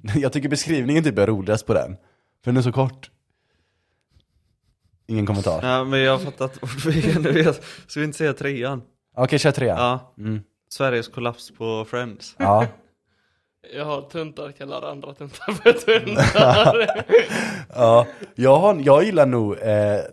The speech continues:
Speaker 1: Talangerna som försvann mer än vad jag gillar Sveriges kollaps på Friends.
Speaker 2: Ja.
Speaker 1: Rent som titel.
Speaker 2: Ja.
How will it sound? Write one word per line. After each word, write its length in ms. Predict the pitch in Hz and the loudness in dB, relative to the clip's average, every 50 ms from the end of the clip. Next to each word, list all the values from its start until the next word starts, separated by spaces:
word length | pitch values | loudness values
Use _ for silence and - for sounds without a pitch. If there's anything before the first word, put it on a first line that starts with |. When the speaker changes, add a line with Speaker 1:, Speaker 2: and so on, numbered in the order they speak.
| _ 104 117 _ | _ _ -20 _
Speaker 1:
Talangerna 460 | - 131 131 123 113 104 98 98 98 | -2 0 2 2 2 0 0 -4 -4
som 140 | 98 - 98 | -4 -6 -8
försvann 480 | - 101 - - 127 127 135 120 113 120 | -8 -8 -4 -2 -2 -2 -2 -2 -4 -4
mer 240 | 123 120 110 101 98 | -4 -2 -2 -2 -2
än 140 | 98 101 | -2 -2
vad 80 | 98 101 | -2 -4
jag 80 | 104 104 | -4 -4
gillar 240 | 101 - 90 90 92 | -4 -6 -8 -10 -8
Sveriges 260 | - 104 92 90 - | -8 -6 -8 -8 -8
kollaps 240 | - 90 85 - - | -10 -12 -12 -12 -10
på 100 | - 92 | -12 -8
Friends. 280 | - 101 90 80 117 117 117 117 113 | -6 -6 -6 -4 -6 -8 -8 -6 -4
Speaker 2:
Ja. 100 | 131 147 | 0 2
Speaker 1:
Rent 220 | 160 139 120 - | 2 2 2 2
som 140 | - 113 110 | 0 -2 -2
titel. 300 | - 127 104 87 87 92 | -2 -4 -4 -4 -4 -2
Speaker 2:
Ja. 140 | 117 113 107 | 0 0 0